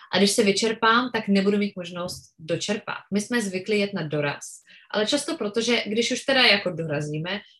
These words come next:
tak si řekneme, "Tak a teď vypnu a jedu prostě na týden do Dubaje nebo na Sicílii, to je jedno,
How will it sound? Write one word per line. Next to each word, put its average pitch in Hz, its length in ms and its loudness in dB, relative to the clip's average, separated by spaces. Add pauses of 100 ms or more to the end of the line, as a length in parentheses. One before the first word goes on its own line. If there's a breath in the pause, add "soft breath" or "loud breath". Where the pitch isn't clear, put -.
tak - 100 -4
si 233 120 -2
řekneme, 202 380 -2
"Tak 170 220 4 (100)
a 190 60 -2
teď 170 280 0
vypnu 285 520 2
a 185 60 4
jedu 196 360 2
prostě 180 320 -4
na 175 180 -6
týden 185 300 2
do 196 120 2
Dubaje 226 440 4
nebo 180 140 -2
na 180 120 -4
Sicílii, 208 580 -2
to 170 80 -4
je 151 60 0
jedno, 180 220 -2